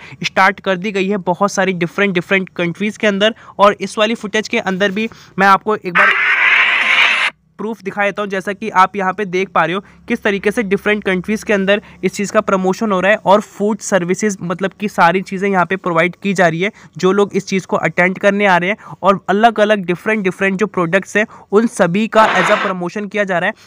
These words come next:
और इतनी बड़ी-बड़ी लार्ज स्क्रीन्स पे इसका प्रमोशन किया जा रहा है और एक जगह पे नहीं हो रहा, बहुत सारी जगह पे हो रहा है। अब धीरे-धीरे करके इंडिया के अंदर भी आप सभी को इन सभी चीज़ों का प्रमोशन देखने को मिलेगा। और अभी पूरे वर्ल्ड में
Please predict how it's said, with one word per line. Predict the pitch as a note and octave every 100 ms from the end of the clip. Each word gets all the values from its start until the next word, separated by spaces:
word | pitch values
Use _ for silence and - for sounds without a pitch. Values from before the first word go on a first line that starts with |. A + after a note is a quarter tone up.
| -
और | G#3 -
इतनी | F#3 A3 B3
बड़ी-बड़ी | F#3+ F#3 G3 A3+ G3+ G#3
लार्ज | G#3 F3 F3 G3+ - G3
स्क्रीन्स | - - G3 G#3+ G#3+
पे | - G#3+ - - -
इसका | F#3+ A3
प्रमोशन | G#3+ G3+ F#3+ F#3+ A3
किया | G3+ G#3
जा | F#3
रहा | G3
है | G3
और | A3 - F3
एक | G3+
जगह | G#3 G#3+
पे | G#3+ A3+
नहीं | A3
हो | F#3
रहा, | G3+
बहुत | F3+ F3+ G#3 G#3+
सारी | G#3 G3
जगह | F#3 F#3+
पे | G3+
हो | F3+
रहा | G3+
है। | - -
अब | F#3+ G#3+ E3+
धीरे-धीरे | F3+ A3 G#3+ G#3+
करके | G#3+ F3 A3+
इंडिया | - F3 F3+ G#3
के | G#3 G#3
अंदर | F#3+ F#3+
भी | F#3+ -
आप | F3
सभी | - F#3+ F#3
को | F3 G#3 - D3
इन | F#3+ G#3+
सभी | G#3 F3+ G#3
चीज़ों | G3 F#3
का | G3 G3+
प्रमोशन | F#3+ F3+ F3 A3
देखने | F#3 F3+ G3
को | G#3
मिलेगा। | G3 F3+ E3+ G#3 - D#3+ -
और | A3 - -
अभी | F3 A3
पूरे | A3+ G#3 G3+ A3
वर्ल्ड | F#3 F3 G3
में | F#3+ G#3